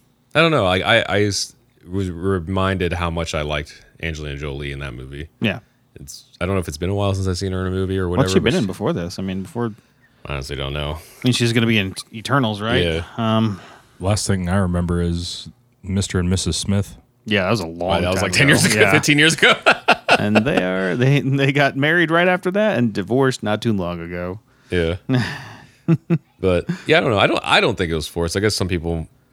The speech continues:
Speaker 1: could see it in any other way. Um, mostly because, like, and people who've listened to this podcast or our channel or whatever is not surprised at this. Like, I very much feel like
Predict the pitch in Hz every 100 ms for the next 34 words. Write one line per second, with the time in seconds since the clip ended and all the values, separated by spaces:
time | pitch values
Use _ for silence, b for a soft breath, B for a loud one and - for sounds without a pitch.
0 | - - 82 85 80 78 80 82 82 82
1 | 78 80 80 87 90 - - - 82 85
2 | 78 73 73 - 151 - 143 110 107 92
3 | 85 80 - - _ _ _ _ _ _
4 | _ _ _ _ - 98 90 92 90 113
5 | 104 101 85 73 - 90 82 87 85 82
6 | - 87 82 85 82 - 76 - 80 78
7 | 76 76 78 78 78 71 - 80 73 78
8 | - 82 76 95 87 73 82 92 85 80
9 | - 87 80 78 78 -